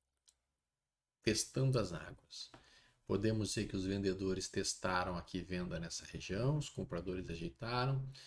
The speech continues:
Podemos dizer que os compradores testaram essa região aqui, os vendedores já bateram forte logo na abertura desse movimento.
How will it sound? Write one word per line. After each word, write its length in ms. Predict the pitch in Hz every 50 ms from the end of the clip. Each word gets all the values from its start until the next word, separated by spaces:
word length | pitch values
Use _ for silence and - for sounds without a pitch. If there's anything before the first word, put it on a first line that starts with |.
| - - - - - _ _
Podemos 420 | - 104 98 101 110 107 107 98 -
dizer 80 | 107
que 80 | 101 -
os 80 | -
compradores 640 | - - 107 95 - 95 92 92 98 101 98 98 -
testaram 680 | - - 104 95 - - - - 98 95 95 95 98
essa 180 | 92 - - -
região 400 | 87 90 92 87 92 95 92 92
aqui, 280 | 90 82 - - 104 98
os 100 | 95 95
vendedores 540 | 98 92 90 92 87 90 95 90 87 90
já 120 | - 92 85
bateram 400 | 80 82 82 - - 95 90 87
forte 560 | - - - - 90 92 85 87 - - -
logo 420 | 90 90 92 95 107 117 117 113
na 120 | 101 95 92
abertura 580 | 90 92 98 95 92 87 - - 98 92 92
desse 340 | 87 87 90 92 - - -
movimento. 600 | - 87 87 - 90 98 110 120 131 139 131 -